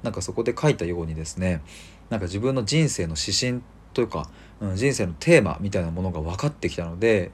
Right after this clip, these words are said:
それに沿って目標を考えている、その瞬間は僕はすごい心躍るなっていう感じがあるので、やっぱりここの人生の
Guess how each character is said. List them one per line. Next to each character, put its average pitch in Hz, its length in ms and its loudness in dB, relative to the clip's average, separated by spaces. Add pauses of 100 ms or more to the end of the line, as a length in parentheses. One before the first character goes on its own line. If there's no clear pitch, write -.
そ 147 160 -2
れ 190 100 2
に 190 60 -2 (100)
沿 214 60 8
っ 214 40 0
て 85 380 -4 (480)
目 113 200 -2
標 123 200 4
を 117 60 2
考 123 180 -6 (240)
え 92 180 2 (360)
て 90 240 0
い 107 100 0
る、 98 220 0
そ - 140 -6
の 165 100 4
瞬 170 260 2
間 160 220 4
は 151 100 2
僕 156 200 2
は 98 60 6
す 104 60 -2
ご 120 80 4
い - 40 0
心 123 340 4
躍 107 280 4
る 123 120 6
な 131 160 6
っ 131 80 -10
て - 180 -2
い 80 240 -2
う 80 60 -8 (420)
感 95 220 -2
じ 92 160 -2
が 90 160 -4
あ 117 100 6
る 92 80 2
の 78 140 -6
で、 90 300 -2 (680)
や 156 120 2
っ 151 60 -4 (380)
ぱ 202 140 6
り 98 240 0 (580)
こ - 120 -8
こ - 200 -2
の 123 400 2
人 113 320 -4
生 85 300 -4
の 80 120 -10